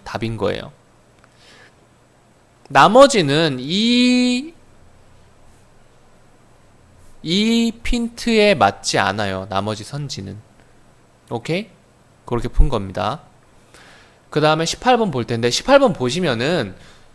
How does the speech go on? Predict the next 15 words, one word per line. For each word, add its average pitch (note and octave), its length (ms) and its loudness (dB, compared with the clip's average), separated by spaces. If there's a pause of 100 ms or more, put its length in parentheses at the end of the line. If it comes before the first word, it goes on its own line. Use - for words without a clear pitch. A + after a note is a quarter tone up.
(420)
이 G#3 240 -2
보기를 A3 440 0
보면 G#2+ 720 0
뭐예요? C3+ 540 6
무슨 G3 320 -4
이야기를 C#3+ 320 2
하고 A2+ 120 2
있어요? B2+ 300 -2 (240)
장군 A#3 480 0
A가 C#3+ 840 8 (280)
병사를 C4+ 680 4
살렸는데, F#3+ 800 2
살린 C#4 640 2
그 E3+ 180 2
행동이 A3 600 0